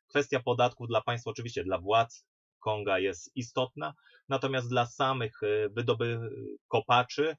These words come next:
których jest nawet dwieście tysięcy górników, a powiązanych ekonomicznie z tym rzemieślniczym wydobyciem jest nawet milion mieszkańców, e, Ko-, e,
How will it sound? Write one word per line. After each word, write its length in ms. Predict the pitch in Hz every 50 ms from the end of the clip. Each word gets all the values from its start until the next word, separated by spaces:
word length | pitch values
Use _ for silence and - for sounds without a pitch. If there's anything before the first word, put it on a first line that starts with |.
| _
których 500 | _ - _ - 139 127 117 113 110 -
jest 320 | 120 117 107 - - - -
nawet 400 | 107 117 127 143 135 127 113 107
dwieście 360 | 107 120 120 117 - 127 117
tysięcy 400 | - 107 - 123 113 113 - 107
górników, 520 | 107 110 104 104 101 - - 120 131 135 - _ _ _ _ _ _ _ _ _
a 160 | 117 113 113 - _
powiązanych 640 | 139 135 131 135 127 120 110 120 120 127 127 117 120 _
ekonomicznie 920 | 165 156 123 - 127 123 120 113 113 120 127 131 120 - - 101 90 90
z 420 | 87 - - - - 107 98 95 -
tym 220 | - 104 104 98 - _ _ _ _ _
rzemieślniczym 640 | 104 101 - 127 127 123 117 - 131 120 - 117 113
wydobyciem 380 | 110 107 107 117 117 120 120
jest 140 | 110 104 -
nawet 240 | 110 107 104 - -
milion 540 | 107 110 120 131 135 131 120 110 101 101 101
mieszkańców, 600 | 101 95 - - 117 110 107 107 - 101 95 - -
e, 40 | 101 95 95 95 95 95 92 92 101 101 98 - _
Ko-, 280 | - 117 117 - - - 107 104 104
e, 20 | 104